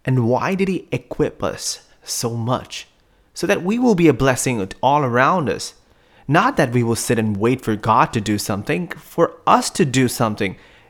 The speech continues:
It, when we, as the body of Christ, move and start actually creating revivals by healings, miracles, salvations, what happens is that God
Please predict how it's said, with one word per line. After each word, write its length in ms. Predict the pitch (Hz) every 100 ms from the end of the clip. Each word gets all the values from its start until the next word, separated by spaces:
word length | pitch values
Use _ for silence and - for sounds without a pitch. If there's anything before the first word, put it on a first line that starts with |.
| _
It, 120 | -
when 340 | 156 165 151 135
we, 640 | 139 226 262 135 117 113 _ _ _ -
as 160 | 127
the 80 | 120
body 440 | 104 156 220 254
of 140 | 190 -
Christ, 480 | - 110 67 - - _ _ _ 120
move 680 | 120 180 277 214 131 104 - - - -
and 280 | 147 147 139
start 480 | - 196 214 202 - - - _ _ _ _ -
actually 400 | 165 - 180 151
creating 560 | - 151 180 175 143
revivals 760 | 120 117 117 151 165 131 110 98
by 260 | 131 123
healings, 680 | 127 - 190 202 175 120 101
miracles, 680 | 104 120 190 208 196 147 113
salvations, 1120 | - 160 160 151 160 220 202 - 131 101 95 - _ _ _ _ _ _ -
what 220 | 147 220
happens 680 | - 208 240 - 156 127 139
is 300 | 120 120 - - _ - - -
that 380 | 135 139 - 120
God 540 | 160 185 214 247 214